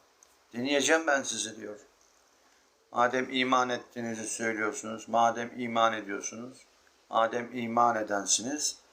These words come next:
bu imanınızın hakikatinin açığa çıkarılmasını sağlayacak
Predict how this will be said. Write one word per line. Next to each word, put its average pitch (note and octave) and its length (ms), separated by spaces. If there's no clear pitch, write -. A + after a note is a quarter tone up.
bu C3 140
imanınızın A#2 920
hakikatinin A#2 760
açığa B2 460
çıkarılmasını A2 800
sağlayacak A2+ 680